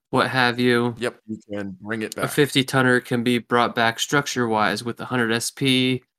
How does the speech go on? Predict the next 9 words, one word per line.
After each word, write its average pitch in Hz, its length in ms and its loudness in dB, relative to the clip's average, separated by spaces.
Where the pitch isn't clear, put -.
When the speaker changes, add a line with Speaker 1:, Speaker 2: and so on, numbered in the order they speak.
Speaker 1:
and 123 140 2
then 117 140 4
an 113 80 0
additional 113 500 -2
fifty 110 460 -6
for 107 400 -4
its 107 320 -8
armor. 104 600 -6
Speaker 2:
Correct. - 380 -8